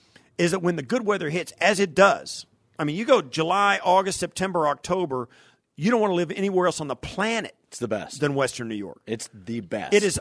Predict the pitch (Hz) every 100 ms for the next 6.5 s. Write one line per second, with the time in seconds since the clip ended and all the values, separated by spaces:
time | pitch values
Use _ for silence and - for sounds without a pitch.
0 | - 233 190 180 190 165 120 104 101 -
1 | _ _ _ _ _ - 196 180 - _
2 | - 143 180 - 294 240 120 85 104 _
3 | _ _ _ _ - 165 190 127 165 240
4 | - - - _ _ _ _ _ - 151
5 | 165 139 143 156 139 147 170 160 165 170
6 | 139 156 156 120